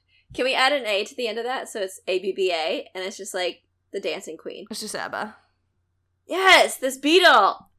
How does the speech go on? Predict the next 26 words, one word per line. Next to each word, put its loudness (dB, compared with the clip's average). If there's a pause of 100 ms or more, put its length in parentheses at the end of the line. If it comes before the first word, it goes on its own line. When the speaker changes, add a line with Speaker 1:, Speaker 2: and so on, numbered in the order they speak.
(260)
Speaker 2:
I -4
already -4
love 6
Speaker 1:
Anyone 6
Speaker 2:
it. 6
Speaker 1:
out 4
there 2
looking 0
to -4
make -2
some -6
memes, -8
just -16
go -2
ahead -4
and -14
make -10
it -8
the -14
dancing -8
queen. -12
Speaker 2:
No, 6
it -4
gets -6
better. 2
Don't. -6